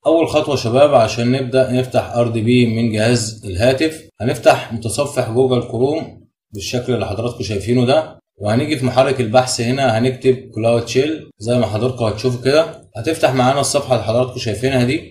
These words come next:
هنختار الهايبر لينك الأولاني اللي قدام حضراتكم دوت كلاود شيل، هنضغط على الرابط ده يا شباب.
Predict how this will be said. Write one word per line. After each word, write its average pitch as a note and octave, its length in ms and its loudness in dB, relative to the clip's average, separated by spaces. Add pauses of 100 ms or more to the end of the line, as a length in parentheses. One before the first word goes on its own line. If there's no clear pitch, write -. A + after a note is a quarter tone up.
هنختار D#3 440 4
الهايبر C3 400 4
لينك C3 260 -2
الأولاني B2 720 0 (100)
اللي A2 140 -4
قدام B2 240 2
حضراتكم A#2+ 540 0
دوت C#3 460 2
كلاود A#2+ 320 0
شيل، D#3+ 380 -2 (140)
هنضغط A#2+ 440 4
على B2 260 8
الرابط A2+ 600 0
ده B2 100 2
يا A#2+ 40 2
شباب. A2+ 500 0